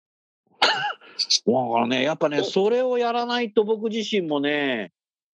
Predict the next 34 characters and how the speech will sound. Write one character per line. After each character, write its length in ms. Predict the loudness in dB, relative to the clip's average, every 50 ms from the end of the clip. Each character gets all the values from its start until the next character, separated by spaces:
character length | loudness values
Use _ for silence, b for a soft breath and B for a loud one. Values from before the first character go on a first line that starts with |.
| _ _ _
十 280 | 2 2 4 4 2 0
年 240 | 0 0 -2 0 0
後 120 | 0 2
老 100 | 2 2
い 80 | 0 0
ち 100 | -2 -2
ゃ 60 | -4
っ 80 | -4 _ _
て 100 | -4 -2
さ、 380 | 0 2 2 2 0 -2 -4 -4
「富 140 | -4 -4 -4
士 160 | -4 -4 -2
通 120 | 0 0 0
っ 40 |
て 180 | 2 0 0 0
何？」 400 | 0 -2 -2 -2 -2 -2 -2 -2
と 100 | -2 -2
か 80 | -2 -2
っ 40 |
て 80 | -2 -4 -4
言 20 | -4
い 60 | -4
出 100 | -4 -2
し 40 | 0
ち 60 | 0
ゃ 20 | 0
う 40 |
か 60 | 0 -2
も 80 | -4
し 60 | -2
れ 80 | -2 -4
な 60 | -2
い。 40 | 0
<laughs> 1080 | 0 0 0 -2 -2 -4 -2 -2 -4 -4 -2 0 0 0 0 0 -2 0 -2 -2 -4 -4